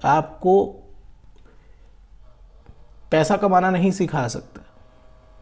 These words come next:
ठीक है। बिजनेस कोच हो या मोटिवेशनल स्पीकर हो, कोई भी आपको पैसा कमाना नहीं सिखा सकता है। पैसा आता है तजुर्बे से,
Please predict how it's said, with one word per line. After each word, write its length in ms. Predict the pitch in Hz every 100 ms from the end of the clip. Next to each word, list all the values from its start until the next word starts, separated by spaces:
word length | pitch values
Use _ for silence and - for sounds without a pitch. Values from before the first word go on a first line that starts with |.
| - - - - - - - - - - - - - -
ठीक 200 | 131 180
है। 260 | 143 117
बिजनेस 360 | 131 135 165 170
कोच 340 | - 170 170
हो 220 | 151 190
या 140 | 175 170
मोटिवेशनल 600 | 147 131 135 135 147 160
स्पीकर 360 | - 143 151
हो, 140 | 143 185
कोई 420 | - 147 147 170
भी 320 | 151 185 208
आपको 460 | 151 139 - 170 190 - - - -
पैसा 340 | 139 139 160 156
कमाना 440 | 151 135 131 143
नहीं 420 | 147 135 135 202
सिखा 360 | 196 175 - 160
सकता 360 | 160 - -
है। 280 | 139 180 208 - - - - -
पैसा 340 | 151 147 220
आता 260 | 175 - 156
है 300 | 247 226 - -
तजुर्बे 440 | 151 139 135 135
से, 220 | - -